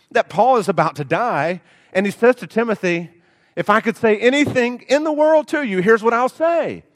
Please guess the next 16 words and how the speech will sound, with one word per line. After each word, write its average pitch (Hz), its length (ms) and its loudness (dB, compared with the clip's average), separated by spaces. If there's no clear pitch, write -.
Preach 180 340 -10
the 156 100 -10
Word." 98 460 -10
Because, 156 260 -6
beloved, 135 540 -4
we 147 240 -8
need 127 300 -8
the 104 80 -10
preached - 400 -14
Word. 90 340 -12
You 113 160 -8
need 127 240 -6
it. 123 180 -12
I 131 160 -4
need 120 240 -8
it. - 260 -16